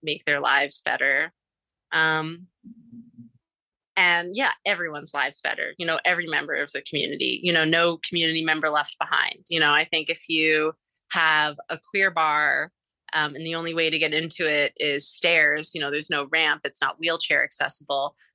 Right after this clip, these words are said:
then, you know, there's a whole section of the queer community that's not being served, you know, in that space. And, and then none of us are being really served in that space. You know what I mean? So if you have a queer bar that requires two forms of I D and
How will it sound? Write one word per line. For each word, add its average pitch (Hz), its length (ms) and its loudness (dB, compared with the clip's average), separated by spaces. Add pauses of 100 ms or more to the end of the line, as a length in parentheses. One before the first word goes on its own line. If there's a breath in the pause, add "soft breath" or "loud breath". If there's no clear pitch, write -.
(120)
then, 151 460 2 (920)
you 196 120 0
know, 156 360 2
there's 170 160 4
a 180 40 2
whole 190 200 2
section 165 520 0 (100)
of 160 220 0 (200)
the 170 80 -2
queer 165 280 2
community 175 440 0
that's 160 180 0
not 151 220 2
being 151 200 -8
served, 185 600 2
you 226 40 -4
know, 226 380 2
in 220 140 -4
that 226 240 2
space. 220 420 0
And, 156 380 0 (420 soft breath)
and 170 140 0
then 175 200 2
none 156 200 2
of 135 80 -4
us 127 200 -2
are 143 60 -4
being - 220 -8
really 127 180 -2
served - 380 -2
in - 60 -4
that - 180 0
space. - 360 -2
You 165 80 -4
know 147 120 2
what 147 100 2
I 147 80 2
mean? 147 320 -6 (340 loud breath)
So 151 380 4
if 143 260 0
you 180 80 2
have 170 120 0
a 175 40 -2
queer 180 300 4
bar 160 400 6
that 151 400 0
requires 151 760 0
two 185 200 -8
forms 170 320 -2
of 160 80 -6
I 160 140 2
D 180 540 0
and 151 320 0